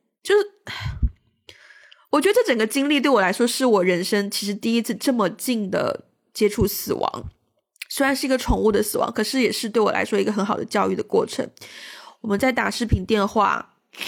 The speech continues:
打着打着，然后妈妈就说：“毛毛失禁了。”然后妈妈就赶快去帮他清理，我就看了毛毛最后一眼，然后过了不久，毛毛就，就断气了。然后包括前一天我妈妈也问我说，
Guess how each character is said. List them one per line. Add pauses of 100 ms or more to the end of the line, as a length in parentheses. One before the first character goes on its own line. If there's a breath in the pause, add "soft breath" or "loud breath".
(320 loud breath)
打
着
打
着，
然
后 (260)
妈
妈
就
说 (720 soft breath)
：“毛
毛
失
禁
了。” (380 soft breath)
然
后
妈
妈
就
赶
快
去
帮
他
清
理，
我
就
看
了
毛
毛
最
后
一
眼， (380)
然
后
过
了
不
久，
毛
毛
就， (480 loud breath)
就
断
气
了。 (500)
然
后
包
括
前
一
天
我
妈
妈
也
问
我
说，